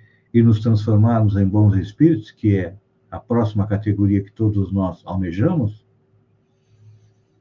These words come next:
nós temos que ter a caridade como nosso guia. É. E ontem falei,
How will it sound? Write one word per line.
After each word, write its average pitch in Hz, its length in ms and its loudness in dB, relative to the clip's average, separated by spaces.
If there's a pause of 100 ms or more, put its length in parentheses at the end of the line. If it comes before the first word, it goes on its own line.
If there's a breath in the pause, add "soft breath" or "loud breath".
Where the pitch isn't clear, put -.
(140)
nós 104 280 -2
temos 143 400 -2
que 117 120 -4
ter 120 300 -4
a 110 80 -4
caridade 101 640 -4
como 98 260 -6
nosso 92 380 -8
guia. - 320 -16 (1500)
É. 170 200 -12 (840 soft breath)
E 101 80 0
ontem 104 180 2
falei, 165 480 -2